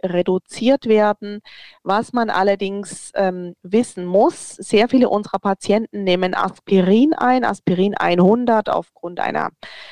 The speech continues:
kardiovaskulären, äh, Krankheitsgeschichte zum Beispiel. Und, äh, da ist es ganz wichtig, dass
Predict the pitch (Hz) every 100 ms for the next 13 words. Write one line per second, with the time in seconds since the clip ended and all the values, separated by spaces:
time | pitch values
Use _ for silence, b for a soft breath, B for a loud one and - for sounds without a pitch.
0 | B - 151 170 160 170 - 190 190 196
1 | 208 202 202 202 190 190 - 190 202 180
2 | - 180 180 196 - - 175 180 - b
3 | b b _ _ _ _ _ _ _ -
4 | 196 180 170 175 - 208 185 190 - 196
5 | 196 - - 196 180 180 185 240 220 -
6 | 175 185 - 196 240 - 277 285 - -
7 | B B B - 196 214 -